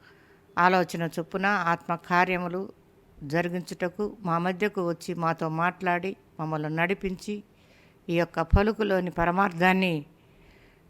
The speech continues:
మాకు బయలుపరచమని బిడ్డలను, నన్ను నీకు సమర్పించుకుంటూ, ఈ మనవులన్నీ మా ప్రభు అయిన యేసుక్రీస్తు అతి పరిశుద్ధమైన నామములో ప్రార్థించి వేడుకొని పొంది ఉన్నాము తండ్రి,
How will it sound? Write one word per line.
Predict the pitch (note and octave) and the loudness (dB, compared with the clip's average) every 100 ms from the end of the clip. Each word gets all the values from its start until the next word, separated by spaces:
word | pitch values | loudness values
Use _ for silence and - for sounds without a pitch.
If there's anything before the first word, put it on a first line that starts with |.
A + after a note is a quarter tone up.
| - - - - | -20 -20 -12 -2
మాకు | F3 D#3 | 0 -2
బయలుపరచమని | D3 F3 G3 A3 G3 F3 G3+ F3+ F#3+ G#3+ C4 | 0 4 4 4 0 0 -4 -2 -2 -4 -4
బిడ్డలను, | E3+ D#3+ E3+ E3+ F3 | -4 0 2 2 0
నన్ను | F3 E3 E3 F3 | 0 0 0 0
నీకు | E3 D#3+ - | -2 -2 -6
సమర్పించుకుంటూ, | - E3+ F#3 F#3+ F3+ - G3 F#3+ A3+ A#3 - - - - _ - | -4 -2 -2 -2 -8 -6 -8 -6 -8 -10 -16 -20 -20 -20 _ -4
ఈ | F3 | 0
మనవులన్నీ | E3+ F3+ F#3+ F#3+ G3+ A3+ | 4 4 6 6 4 2
మా | G#3+ E3+ | 4 2
ప్రభు | E3 E3+ E3+ F#3+ | 2 0 2 4
అయిన | F3+ E3+ | 4 4
యేసుక్రీస్తు | D#3+ E3 D#3+ F#3+ - E3+ D#3+ - G#3 A3 _ - - - - | 0 0 -2 -6 -4 -4 -4 -8 -10 -10 _ -20 -20 -20 -8
అతి | D#3+ D#3+ | -6 -2
పరిశుద్ధమైన | F#3 F3 - F#3 F3+ E3+ E3+ D#3+ | 0 0 0 0 0 2 2 2
నామములో | D#3+ D#3+ E3+ E3 D#3+ D#3+ E3+ | 2 2 2 -2 -2 -2 -4
ప్రార్థించి | E3 D#3+ E3 E3 E3 D#3 - D#3+ - _ - | -2 2 2 0 -6 -6 -8 -10 -10 _ -2
వేడుకొని | D#3+ D#3+ E3 D#3 E3 | -2 -2 -4 -6 -4
పొంది | E3 D3+ D3+ | -4 -4 -2
ఉన్నాము | D3+ D3 D3+ D3 | -2 -4 -4 -6
తండ్రి, | D3+ C#3 C3+ C3+ | -6 -6 -6 -8